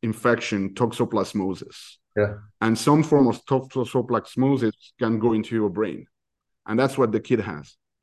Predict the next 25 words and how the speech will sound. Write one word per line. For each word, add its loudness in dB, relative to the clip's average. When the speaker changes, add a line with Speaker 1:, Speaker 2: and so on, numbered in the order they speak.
Speaker 2:
Yeah. 0
Speaker 1:
So 4
we 6
send 2
him 6
to 4
an 4
infectiologist, -2
which -2
prescribe 4
a 4
medication, 2
as -16
you -4
know, -4
just 4
to 4
show 6
that, 4
you 2
know, 2
we're 0
not 0
against -4
medications, -2